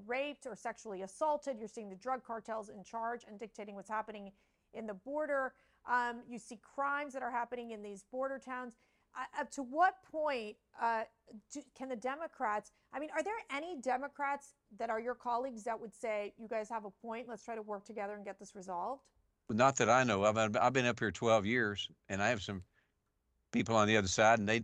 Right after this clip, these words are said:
Speaker 2: they don't say that. They don't want to admit it. Uh, you know, just the sex trafficking alone, the, these young children are getting,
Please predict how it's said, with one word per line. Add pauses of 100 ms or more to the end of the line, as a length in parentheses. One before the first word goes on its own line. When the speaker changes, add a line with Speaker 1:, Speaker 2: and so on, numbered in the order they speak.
Speaker 2:
they
don't
say
that.
They
don't
want
to
admit
it. (460)
Uh,
you
know,
just
the
sex
trafficking
alone,
the,
these
young
children
are
getting,